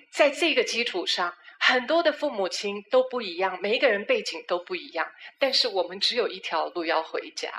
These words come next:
那条路回家就是，也许有一些的人功课比较难一点，我知道不是全天下的父母亲都是那么可爱的，但是如果他们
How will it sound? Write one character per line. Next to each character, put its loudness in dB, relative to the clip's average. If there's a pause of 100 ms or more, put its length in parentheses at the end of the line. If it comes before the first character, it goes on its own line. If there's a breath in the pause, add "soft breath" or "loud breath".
(360 loud breath)
那 2
条 2
路 4
回 -2
家 -2
就 -6
是， 2
也 2
许 0
有 0
一 2
些 -2
的 0
人 0 (420 loud breath)
功 4
课 2
比 -2
较 -6
难 -6
一 -8
点， -6 (140)
我 2
知 0
道 6
不 -4
是 0
全 -2
天 -4
下 -2
的 0
父 0
母 -4
亲 -6
都 -2
是 0
那 4
么 -2
可 -8
爱 -6
的， -16 (640 loud breath)
但 6
是 0
如 2
果 4
他 0
们 -2